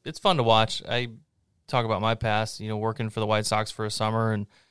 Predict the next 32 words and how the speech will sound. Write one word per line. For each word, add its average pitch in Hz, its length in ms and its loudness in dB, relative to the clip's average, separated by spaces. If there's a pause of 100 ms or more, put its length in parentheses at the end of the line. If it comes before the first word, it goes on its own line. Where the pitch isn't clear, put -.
(160)
with 110 120 -12
Hawk 117 260 0
and 110 80 -4
D 113 160 -4
J 113 180 0
at 110 80 -2
the 113 80 -6
time 113 540 0
up 107 160 -4
in 113 80 -2
the 107 80 -4
booth 110 400 -2
and 104 100 -6
spending 110 320 -4
time. 123 480 -2
Uh, 101 360 -4 (220)
Hawk 110 280 -4
would 107 80 -8
call 107 160 -4
me, 107 80 -2
"Big 214 260 -4
Ben. 143 300 6 (420)
What's - 220 -4
going 320 200 6
on, 269 120 8
Big 233 180 6
Ben? 220 200 10
Give 254 100 0
me 240 80 4
a 196 60 8
hug." 139 240 6
<laughs> - 420 6